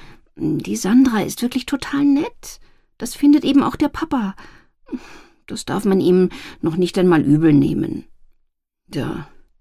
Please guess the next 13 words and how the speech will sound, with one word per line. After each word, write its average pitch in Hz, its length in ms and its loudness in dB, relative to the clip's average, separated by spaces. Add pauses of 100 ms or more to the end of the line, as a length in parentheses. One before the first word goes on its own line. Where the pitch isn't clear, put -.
(540)
ich - 240 -10
selten 139 420 2
dumme 151 260 4
Nuss 151 320 4
hatte 143 220 0
Sandra 143 380 4
sogar 143 320 2
noch 147 200 4
geraten, 139 480 -2
ebenfalls 139 540 0
ins 143 180 -2
Tourismusgeschäft - 960 -2
einzusteigen. - 720 -6